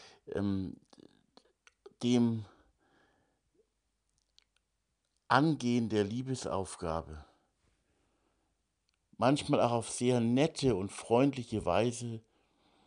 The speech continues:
und mit sehr schönen Worten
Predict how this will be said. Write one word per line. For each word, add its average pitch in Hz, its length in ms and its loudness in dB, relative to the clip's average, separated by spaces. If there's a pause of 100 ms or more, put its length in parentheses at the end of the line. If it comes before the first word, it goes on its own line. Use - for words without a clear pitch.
(1120)
und 107 200 -6
mit 104 160 -6
sehr 147 380 6
schönen 120 460 2
Worten 110 600 -2